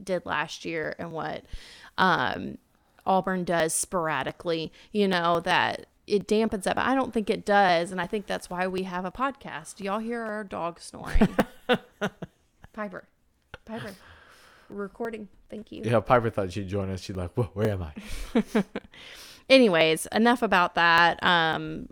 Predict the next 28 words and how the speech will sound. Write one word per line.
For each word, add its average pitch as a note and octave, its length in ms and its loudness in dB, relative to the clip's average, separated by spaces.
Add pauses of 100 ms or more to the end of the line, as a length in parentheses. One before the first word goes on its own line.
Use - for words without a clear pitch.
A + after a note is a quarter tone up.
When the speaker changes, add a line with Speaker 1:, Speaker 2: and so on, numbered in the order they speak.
(140)
Speaker 1:
I, F#3+ 120 0
I G3+ 260 -2
don't - 20 0
know. F3+ 120 0
Do F3 140 -6
you G#3+ 60 4
have G#3 100 4
anything G#3 340 -2
else G3 400 -2
about F#3+ 380 0
last F#3 340 -2
week? F#3 460 -2 (240)
Um, F3+ 300 -2
these F#3+ 200 -2
games F3+ 500 -2
are E3 360 0 (2500)
Speaker 2:
I B2+ 200 6
think C#3 300 0
that, C3 260 8
uh, G#2 600 4 (640)
that, G#2+ 360 -2
like A2+ 240 2
we A2+ 120 2
said A#2+ 180 4
at A2 80 2
the G#2 60 -4
very A2 180 2
beginning, A2+ 360 -2